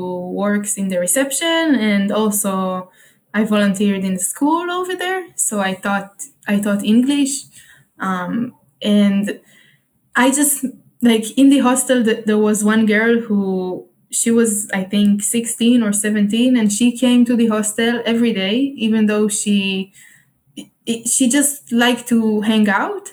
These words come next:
and to meet people from other countries and to speak, um,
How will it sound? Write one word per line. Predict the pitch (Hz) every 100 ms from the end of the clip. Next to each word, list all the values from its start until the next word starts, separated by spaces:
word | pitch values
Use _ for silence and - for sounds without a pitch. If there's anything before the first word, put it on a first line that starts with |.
| 269
and | 226 214 208
to | 208
meet | 202 208 -
people | 226 214 214
from | 208 214 202 202 196 196 214
other | 208 214
countries | 208 220 214 240 240 240 240 214
and | 202 190
to | 196
speak, | - 214 208 - -
um, | 208 196 190 185 180 180